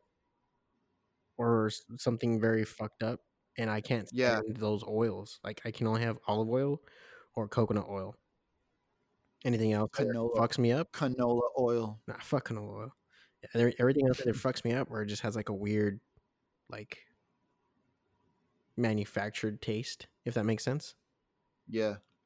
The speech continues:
Speaker 1: So that's why, 'cause what's fried in that shit is the nuggets and the fries.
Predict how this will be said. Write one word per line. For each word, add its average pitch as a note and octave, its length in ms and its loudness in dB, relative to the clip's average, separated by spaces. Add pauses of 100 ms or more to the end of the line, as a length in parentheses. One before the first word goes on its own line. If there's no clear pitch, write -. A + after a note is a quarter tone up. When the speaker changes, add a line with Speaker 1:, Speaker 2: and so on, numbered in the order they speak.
(300)
Speaker 1:
So A#2 160 -2
that's G#2 480 -2
why, G2+ 300 -2
'cause A2+ 180 -2
what's A2 280 0
fried A#2+ 360 2
in B2 120 2
that A2+ 180 0
shit D3+ 300 2
is A#2 120 -4
the G#2+ 100 -2
nuggets G#2 640 -2
and A#2 120 0
the A#2+ 40 0
fries. - 500 -6